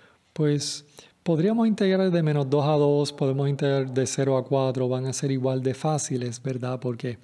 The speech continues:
Eh, s-, el, el, queremos incluir el rango de cero hasta dos en, en el, en el rango que estamos integrando. Así que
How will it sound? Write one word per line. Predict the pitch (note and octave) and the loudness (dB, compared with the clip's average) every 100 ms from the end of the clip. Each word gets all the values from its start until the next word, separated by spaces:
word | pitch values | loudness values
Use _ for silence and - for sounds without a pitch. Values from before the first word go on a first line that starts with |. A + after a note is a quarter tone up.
| - - - - - _ - | -20 -20 -20 -20 -20 _ -6
Eh, | C#3 C3 B2+ D3 - - | -2 0 -2 -6 -12 -12
s-, | - - - - - | -8 -8 -8 -12 -6
el, | D3 C3 B2+ B2 B2 C3+ - - | -2 -2 -2 -4 -8 -12 -18 -8
el, | C#3+ C3+ B2+ B2 A#2+ A#2 A#2 A#2 E3+ - _ - _ | -2 -2 -2 -4 -6 -8 -10 -12 -16 -20 _ -20 _
queremos | D3 C#3+ D#3+ | -2 2 2
incluir | E3+ D#3+ E3 E3 E3+ E3 D#3 - - _ | 2 2 2 4 2 0 -6 -16 -20 _
el | D#3 C3+ | -2 0
rango | C3 C3+ C3+ D3 C#3 | 0 0 0 0 0
de | C3 | 0
cero | - C3+ C#3 | -2 -2 -2
hasta | A#2+ D#3 | -2 0
dos | C#3 C3+ C3 - - - - - | 0 0 -6 -14 -20 -20 -16 -4
en, | D#3 D3 C#3+ C#3+ C#3 A#3+ | -2 0 -2 -2 -6 -6
en | G3 D3 | -4 -2
el, | C#3 C3+ B2+ B2 A#2+ B2 - - | 0 -2 -2 -4 -6 -10 -10 -4
en | C#3+ | 0
el | C#3 | 0
rango | B2 C3 C3+ C#3 | 0 -2 0 -2
que | B2+ | -2
estamos | A#2+ C#3 B2+ B2 | -4 -6 -4 -6
integrando. | B2+ C3 A#2 G#2 G#2+ A#2+ C3+ _ _ _ _ _ _ _ _ - - - - _ _ | -6 -6 -6 -8 -10 -14 -18 _ _ _ _ _ _ _ _ -20 -20 -20 -20 _ _
Así | D3 C3+ - D3 | -4 -2 -2 -2
que | C3 C3+ B2+ | 0 0 0